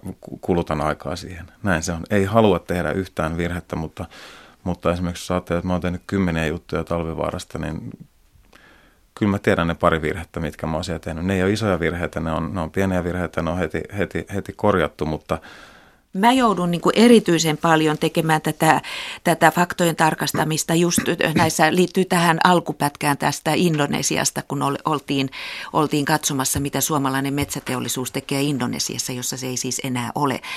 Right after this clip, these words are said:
Speaker 2: Mut nythän se on Etelä-Amerikassa, joka on muutenkin mun lempilapseni, ja mä oon todella paljon käynyt tuolla Uruguayssa ja Brasiliassa ja tuolla katsomassa, mitä Stora Enso ja,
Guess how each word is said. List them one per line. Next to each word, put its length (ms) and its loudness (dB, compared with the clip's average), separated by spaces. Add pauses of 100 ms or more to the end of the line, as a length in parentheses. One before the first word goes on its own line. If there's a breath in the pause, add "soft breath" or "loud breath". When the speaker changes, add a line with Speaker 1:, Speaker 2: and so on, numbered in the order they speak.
(120)
Speaker 2:
Mut 140 -6
nythän 280 0
se 120 -2
on 100 -4
Etelä-Amerikassa, 920 0
joka 240 -6
on 60 -4
muutenkin 480 -2
mun 240 0 (360 loud breath)
lempilapseni, 840 0
ja 100 -2
mä 120 0
oon 80 0
todella 320 0
paljon 460 4 (260 loud breath)
käynyt 360 -2
tuolla 340 0
Uruguayssa 680 -2
ja 280 2
Brasiliassa 640 0
ja 60 -4
tuolla 300 0
katsomassa, 520 -6
mitä 200 -6
Stora 420 -2
Enso 260 -4
ja, 180 2